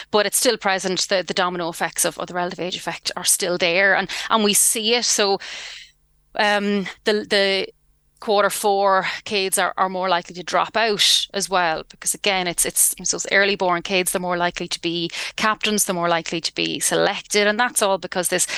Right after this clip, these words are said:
I suppose, advanced maybe, uh, psychosocial cognition, behavioural development, decision making, and,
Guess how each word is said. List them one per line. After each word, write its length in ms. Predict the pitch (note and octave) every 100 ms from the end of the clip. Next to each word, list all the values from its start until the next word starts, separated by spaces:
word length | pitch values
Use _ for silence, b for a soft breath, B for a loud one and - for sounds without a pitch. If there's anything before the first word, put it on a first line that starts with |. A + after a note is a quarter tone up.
| B B
I 60 | F#3+
suppose, 260 | G3 F#3 -
advanced 720 | E3 G#3 F#3 F#3 - - - B B B
maybe, 320 | G3 G3 F#3 _ -
uh, 160 | -
psychosocial 960 | - - G#3 F#3 F#3+ G#3+ G#3 - G3+ F#3+
cognition, 800 | - F3+ F#3 G3 - F#3+ F#3 F3+
behavioural 520 | - F#3+ F3+ F#3 E3+
development, 720 | F3 F3+ F3 E3 F3+ F3+ -
decision 400 | - - G3+ F#3+
making, 340 | G3+ F#3+ - F#3+
and, 160 | F#3+